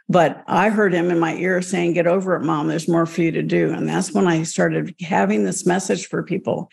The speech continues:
that whatever we've been through, we survived it, whether it was a death, a divorce, a financial setback, an illness. And so you, you have a story to tell,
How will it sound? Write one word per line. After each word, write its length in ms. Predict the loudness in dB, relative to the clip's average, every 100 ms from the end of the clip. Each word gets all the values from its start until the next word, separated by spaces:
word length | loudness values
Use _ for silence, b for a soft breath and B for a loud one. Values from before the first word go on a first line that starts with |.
| B B 0
that 160 | 2
whatever 540 | 2 2 2 2 2 2
we've 300 | 0 -2 0
been 200 | 0 0
through, 480 | -4 -10 -10 -12 -14 _ _ _ _ _ _ _ _ _ _ _ _ _ _ _ _ _ _ _ _
we 360 | 4 6 6 0
survived 600 | 0 0 0 0 -4 -6
it, 220 | -8 -8 -18 -20 _ _ _ 2
whether 320 | 4 4 2
it 80 | 0
was 160 | -2
a 80 | -2
death, 400 | 2 4 4 0
a 60 | -2
divorce, 600 | 0 2 4 4 0 -4
a 60 |
financial 560 | 0 2 4 2 -2 -4
setback, 560 | 0 -2 2 0 0
an 200 | 0 2
illness. 800 | 2 2 2 2 0 -4 -8 -14 -18 b b b b _ _
And 200 | 2 2
so 260 | 2 2 2
you, 300 | -2 -2 -4
you 480 | -2 0 0 0 -2
have 320 | -2 0 0
a 60 | -2
story 440 | 0 0 2 0
to 120 | -2 -4
tell, 560 | -4 -4 -4 -6 -8